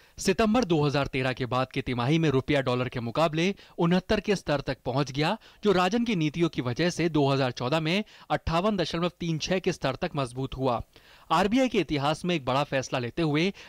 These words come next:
राजन ने मौद्रिक नीतियों के लिए थोक मूल्य की जगह खुदरा महंगाई को आधार बनाने की चुनौती को स्वीकार किया। खुदरा महंगाई दर को छह फीसदी के लक्ष्य के नीचे लाने और लंबी अवधि में चार फीसदी की महंगाई दर के लक्ष्य के लिए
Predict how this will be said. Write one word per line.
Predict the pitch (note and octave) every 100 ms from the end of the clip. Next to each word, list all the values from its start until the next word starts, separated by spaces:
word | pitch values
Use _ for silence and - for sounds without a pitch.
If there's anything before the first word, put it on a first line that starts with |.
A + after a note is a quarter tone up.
| -
राजन | D#3 E3 G3
ने |
मौद्रिक | F3 C3+ C#3 F3 -
नीतियों | C#3+ - D#3+
के | E3
लिए | E3
थोक | - - F#3+ -
मूल्य | D#3 D3+
की | C#3+
जगह | C3 B2 C#3+ F#3+ - -
खुदरा | - F3+ B3+
महंगाई | G#3 D#3 D#3
को | D#3+
आधार | D#3 C3 D3
बनाने | C#3+ C3+ C#3
की | D#3
चुनौती | - C3+ C3 D3
को | D#3
स्वीकार | - C3 - C3
किया। | - C3 A#2 A2 - - - -
खुदरा | D#3 D3+
महंगाई | C#3 C3 C3+
दर | C3+
को | C3+ D3
छह | - D3
फीसदी | D#3 C#3+ C#3 B2+
के | C3
लक्ष्य | B2+ C3 -
के | D3 C3+
नीचे | C3+ C3
लाने | A#2 A#2+ E3 G3 - -
और | E3
लंबी | D#3 F#3+ B3
अवधि | G3+ D3+ F3
में | F#3+
चार | D#3 D3 D#3
फीसदी | D#3 D3+ D3
की | D#3
महंगाई | C#3 B2+ C3+ D3
दर | C#3+
के | C#3+
लक्ष्य | B2+ C3 - D3
के | C#3
लिए | B2+ D#3